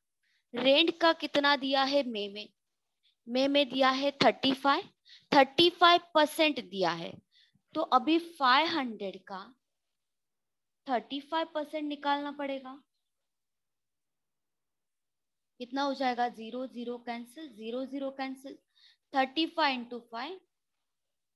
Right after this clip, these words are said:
वन सेवेंटी फ़ाइव हो गया, ठीक है, वन सेवेंटी फ़ाइव rent का हो गया। जुलाई में travel का देखना है, Travel यहाँ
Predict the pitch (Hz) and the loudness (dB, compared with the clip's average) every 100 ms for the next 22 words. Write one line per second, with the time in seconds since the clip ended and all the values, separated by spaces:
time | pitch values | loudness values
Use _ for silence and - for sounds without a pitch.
0 | _ _ _ _ _ _ _ _ _ _ | _ _ _ _ _ _ _ _ _ _
1 | _ _ _ _ 208 247 277 - 302 311 | _ _ _ _ -4 -4 6 8 8 4
2 | 330 311 320 311 302 277 359 - _ _ | 0 -6 -4 -4 -4 -4 -6 -8 _ _
3 | _ _ _ 240 - 175 202 262 277 311 | _ _ _ -2 0 -2 4 4 6 6
4 | 294 294 311 320 320 285 226 - 254 247 | 6 2 2 6 6 6 4 4 8 10
5 | 240 233 226 _ _ _ - - _ 220 | 8 6 -4 _ _ _ -20 -20 _ -2
6 | 311 330 359 370 381 392 - _ _ 294 | 4 6 6 6 6 4 0 _ _ 6
7 | 247 240 262 262 269 254 247 254 247 247 | 8 8 6 4 2 0 -4 -4 -4 -6
8 | - _ _ 262 254 262 262 262 247 277 | -10 _ _ 6 8 8 6 4 2 0